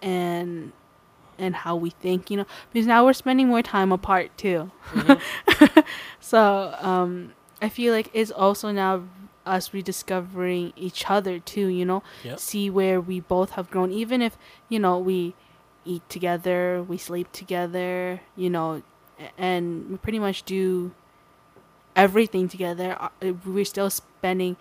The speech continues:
Speaker 1: quite a bit of time away from each other, too. The most that we have, you know, ever since the, ever since the pandemic started and
Speaker 2: Mm.
Speaker 1: us moving.
Speaker 2: But I think that's the beautiful part, right? 'Cause now that you get to go to school,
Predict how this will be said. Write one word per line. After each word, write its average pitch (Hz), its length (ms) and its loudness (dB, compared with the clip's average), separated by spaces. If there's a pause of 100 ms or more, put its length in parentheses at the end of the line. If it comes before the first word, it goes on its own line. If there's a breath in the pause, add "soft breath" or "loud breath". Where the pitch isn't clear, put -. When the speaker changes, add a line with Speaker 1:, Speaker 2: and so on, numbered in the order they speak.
(320 soft breath)
Speaker 1:
quite 247 240 4
a 339 40 4
bit 285 160 0
of 285 120 2
time 226 600 -2
away 185 320 2
from 190 260 -2
each 175 160 -4
other, 175 200 -4
too. 190 160 -6
The 196 100 0
most 208 380 2
that 233 80 0
we 226 100 0
have, 196 300 2
you 196 100 -4
know, 190 60 -2
ever 180 300 -4
since 180 260 -8
the, 170 380 -4 (680)
ever 202 180 2
since 214 180 -2
the 196 80 -4
pandemic 165 480 -8
started - 440 -18 (100)
and 185 140 -2
Speaker 2:
Mm. 175 40 -2
Speaker 1:
us 170 140 -6
moving. 160 440 -8
Speaker 2:
But 135 140 0
I 143 80 0
think 147 220 0
that's 135 200 0
the - 140 -4
beautiful 131 400 0
part, 123 280 2
right? 120 260 -6
'Cause 120 300 -2 (440 loud breath)
now 131 140 2
that 143 100 6
you 127 160 2
get 135 200 2
to 143 80 2
go 135 120 4
to 127 60 4
school, 131 460 6